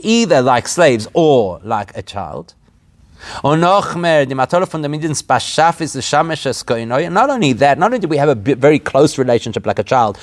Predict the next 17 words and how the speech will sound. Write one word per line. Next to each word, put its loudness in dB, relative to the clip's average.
or 6
a 6
very 2
obligated 2
relationship -6
like -4
an -6
Eved, -4
our 6
entire 4
purpose 0
for 0
creation 2
is -4
to -4
serve 0
Hashem. -6